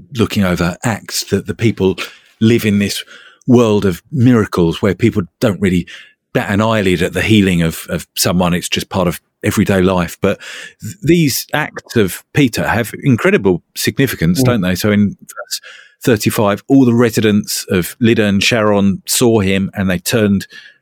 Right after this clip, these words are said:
Speaker 1: to the Lord. And then in verse forty-two, it, it became known throughout Joppa, um, what they've done. So th-, these were very significant
Speaker 2: Mm-hmm.
Speaker 1: acts.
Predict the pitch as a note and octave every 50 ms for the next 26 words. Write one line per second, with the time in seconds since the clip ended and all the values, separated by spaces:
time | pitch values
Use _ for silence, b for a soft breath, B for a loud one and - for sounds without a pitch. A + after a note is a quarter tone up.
0 | _ _ - - G#2+ F2+ G2+ G#2 G#2 G#2+ G#2+ G#2 G#2 G#2 - - - F#2 F2 F2
1 | E2+ E2+ E2 G2 F2+ - - - - G#2 F2 F2 - - - G2+ F#2 F#2+ E2 -
2 | E2+ D#2+ - - F#2 - - - G2 F#2+ F#2 G2 F2+ - A2 G#2 G2+ A2+ G#2+ G#2+
3 | A2 G#2 G2 G2+ G2 - - - - - G#2+ F#2+ F2+ F#2 - - - - F#2+ F2
4 | - G#2+ F#2+ E2+ B B B B B B B - D#2+ D#2 D2+ D2+ D#2+ E2 - _
5 | - G2 - - F#2 F2 - - A2+ G2 G2+ F#2+ F#2+ F2 - B2 B2 B2+ - -
6 | C#3+ D3 A#2+ - G2+ G#2 C#3 E3 D3+ - - - A#2+ - - C#3+ D#3 D#3 - -
7 | - - G#2+ G#2 G2+ G2+ B B B B B B B - A#2+ A2 G2+ A2+ C#3+ A#2
8 | F#2 - - - - - - - -